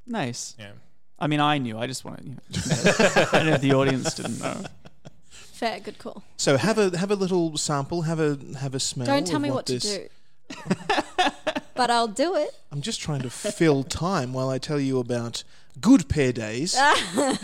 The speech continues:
Speaker 3: Tell us more.
Speaker 4: <laughs> And the offer they, uh, they have, uh, at, at, at checkout, plug in our,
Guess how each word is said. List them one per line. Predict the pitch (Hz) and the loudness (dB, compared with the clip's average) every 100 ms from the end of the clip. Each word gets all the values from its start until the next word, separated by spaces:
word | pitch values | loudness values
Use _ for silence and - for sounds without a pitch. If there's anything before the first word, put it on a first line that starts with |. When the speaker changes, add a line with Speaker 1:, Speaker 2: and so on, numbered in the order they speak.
| - - - - 370 - - - - - - | 0 0 -4 -4 -6 -6 -8 -8 -10 -12 -8
Speaker 3:
Tell | 392 466 | -2 0
us | 440 - | 2 4
more. | 320 269 - - | 4 4 4 0
Speaker 4:
<laughs> | - - - - | -4 -6 -18 -4
And | - 226 | 2 4
the | 220 185 | 6 6
offer | 175 180 | 6 4
they, | 156 151 143 135 | 6 8 8 6
uh, | 131 127 123 127 127 95 85 104 | 4 2 -2 -2 -4 -4 -6 -4
they | 135 | -2
have, | 127 151 165 143 | 0 0 -2 -2
uh, | 139 127 131 | 0 2 0
at, | 180 190 - | -2 -2 -2
at, | 185 170 | -2 -2
at | 156 | -2
checkout, | - 170 165 147 | -2 -4 -4 -6
plug | 147 135 | -6 -4
in | 127 | -4
our, | 120 117 | -4 -6